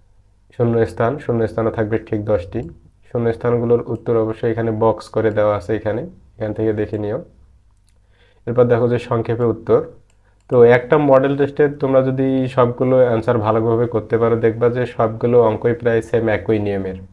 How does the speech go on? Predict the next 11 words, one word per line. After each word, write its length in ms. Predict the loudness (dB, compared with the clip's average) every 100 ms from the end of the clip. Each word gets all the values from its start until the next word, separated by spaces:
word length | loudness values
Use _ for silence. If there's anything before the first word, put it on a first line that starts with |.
| _ _
অর্থাৎ 340 | -12 -4 -4 -4
এই, 340 | -2 -2 -2 -8 -20 -20 _
এখানে 300 | -6 -2 0
দেখো 240 | 2 2 0
যে, 160 | -2
যে 140 | 0 2
অঙ্কটা 460 | 2 -2 -4 -6 -8 _ _ _ _ _ -2
মডেল 300 | 0 0 0
টেস্ট 300 | -2 -2 -4
একেও 320 | 0 2 2
সেম 260 | 2 -2